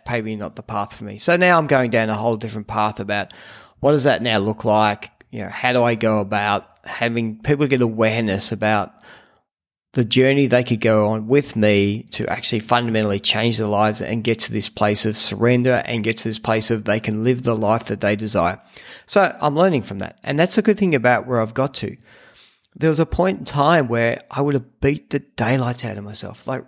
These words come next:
literally beat the shit out of myself because I was spending all this money and getting nothing out of it. I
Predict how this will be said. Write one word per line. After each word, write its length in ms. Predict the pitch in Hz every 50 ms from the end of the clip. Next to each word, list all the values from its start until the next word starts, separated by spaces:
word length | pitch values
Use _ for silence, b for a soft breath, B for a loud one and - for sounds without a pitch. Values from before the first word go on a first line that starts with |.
| _ -
literally 480 | 139 131 135 139 143 - - 151 147 139
beat 320 | - - 123 123 123 -
the 80 | - -
shit 280 | - - - 127 123
out 140 | 127 123 120
of 80 | 117 113
myself 420 | 110 110 - - 113 107 - -
because 720 | - - - - - - - 190 147 120 120 135 123 - B B B B B B B B B B
I 80 | -
was 160 | 147 143 131
spending 320 | - - - 151 151 147 143
all 160 | 143 135 123
this 240 | 123 123 123 - -
money 340 | 120 120 117 117 113 107 - -
and 140 | 135 123 104
getting 240 | 113 107 107 107
nothing 320 | 107 104 104 - - 107 101
out 160 | 101 101 101
of 80 | 98 98
it. 100 | 95 _ _ _ _ _ _ _ _ _ _ _ _ _ _ _ _ _ _ _ _ _ _ _ _ _ _ _ _ - -
I 540 | 123 127 127 131 123 113 107 110 113 123